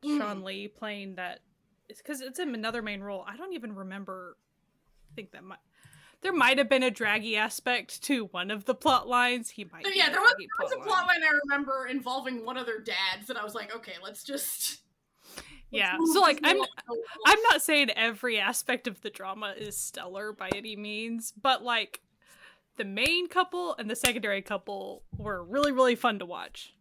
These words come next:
Speaker 2: I remember that. So,
Speaker 1: Mm.
Speaker 2: but there's a lot, and it's not just coupley stuff. There's just a lot of friendship shenanigans 'cause she has at least one or two close friends that she's grown up with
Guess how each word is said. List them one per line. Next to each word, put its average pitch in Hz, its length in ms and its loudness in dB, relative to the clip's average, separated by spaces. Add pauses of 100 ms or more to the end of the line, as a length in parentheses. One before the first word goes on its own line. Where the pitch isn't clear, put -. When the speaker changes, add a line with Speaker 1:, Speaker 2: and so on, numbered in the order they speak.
(140)
Speaker 2:
I 214 40 -4
remember 196 280 -8
that. - 240 -16 (200)
So, 175 180 -10
Speaker 1:
Mm. 254 340 -8 (680)
Speaker 2:
but 262 160 -4
there's 320 220 2
a 339 40 -4
lot, 370 280 6 (600)
and 262 140 -2
it's 269 120 -4
not 285 160 2
just 277 180 -6
coupley 240 320 -8
stuff. - 280 -8
There's 254 140 -4
just 240 180 -8
a 262 40 -4
lot 247 140 4
of 233 60 -8
friendship 202 520 -4
shenanigans 233 600 -4
'cause 214 340 -8
she - 200 -6
has 269 200 -2
at 220 180 -10
least 226 320 -8
one 202 240 -6
or 208 120 -6
two 190 580 -8 (720)
close 240 240 0
friends 214 220 -4
that 175 100 -10
she's 208 180 -8
grown 170 220 -12
up 165 200 -14
with 196 460 -4